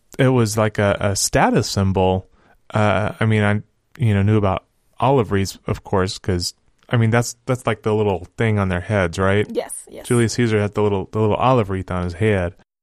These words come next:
Speaker 1: But you also said, you know, exotic flowers is kinda like the, uh, the Italian sports car of, of the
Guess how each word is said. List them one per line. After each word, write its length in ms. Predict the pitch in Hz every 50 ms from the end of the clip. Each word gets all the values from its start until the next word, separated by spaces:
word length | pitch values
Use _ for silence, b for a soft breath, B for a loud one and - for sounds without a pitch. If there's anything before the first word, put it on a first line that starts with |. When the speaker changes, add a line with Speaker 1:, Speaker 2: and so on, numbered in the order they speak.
| _ _ -
Speaker 1:
But 460 | - 113 110 113 107 104 107 - _ _ _ _
you 120 | - 123 117
also 200 | 113 - - 110
said, 320 | - - 107 101 95 - - _ _ - -
you 100 | 110 104
know, 120 | 98 95
exotic 420 | 98 95 - 104 101 135 131 - -
flowers 320 | - 95 90 90 92 95 95 95
is 60 | -
kinda 200 | - 110 107 104
like 180 | 101 101 95 -
the, 280 | - 101 101 98 95
uh, 320 | 90 87 87 87 85 90 101 98 - _ _ _ _ _ _ _ -
the 120 | 117 107
Italian 440 | 104 - - 123 120 117 113 107 104
sports 400 | - - - - 123 120 - -
car 360 | - - 101 92 92 92 92
of, 220 | 92 87 92 - -
of 260 | - 107 101 92 98
the 320 | 101 98 92 90 92 95